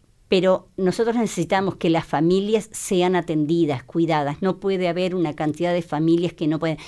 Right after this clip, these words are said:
no pueden los técnicos seguir trabajando con la exigencia que están trabajando porque son muchos menos de los que se necesitan. Están sobregirados los cu-, la, las duplas.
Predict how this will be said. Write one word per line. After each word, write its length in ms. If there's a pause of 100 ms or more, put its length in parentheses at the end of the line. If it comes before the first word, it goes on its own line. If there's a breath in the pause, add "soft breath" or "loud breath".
(140)
no 220
pueden 420
los 140
técnicos 560
seguir 320
trabajando 640
con 100
la 80
exigencia 720
que 60
están 240
trabajando 640
porque 240
son 260
muchos 340
menos 360
de 80
los 100
que 120
se 120
necesitan. 680 (500 loud breath)
Están 440
sobregirados 840 (320 loud breath)
los 160
cu-, 160
la, 260
las 400
duplas. 460